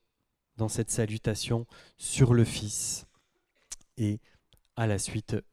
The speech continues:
va, va, va se dérouler ce qu'on appelle une doxologie, c'est-à-dire c'est une,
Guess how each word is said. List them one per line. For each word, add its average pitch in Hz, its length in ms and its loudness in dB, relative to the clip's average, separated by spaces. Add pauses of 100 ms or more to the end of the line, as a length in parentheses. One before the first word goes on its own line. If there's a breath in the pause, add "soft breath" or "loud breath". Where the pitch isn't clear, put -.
va, 104 380 0
va, 95 720 -2 (180)
va 120 160 4
se - 140 0
dérouler 117 540 6 (200 loud breath)
ce - 80 -18
qu'on 120 140 2
appelle 120 260 2
une 120 200 -2
doxologie, 117 720 4 (360 loud breath)
c'est-à-dire 117 460 0
c'est - 300 -8
une, 110 200 -6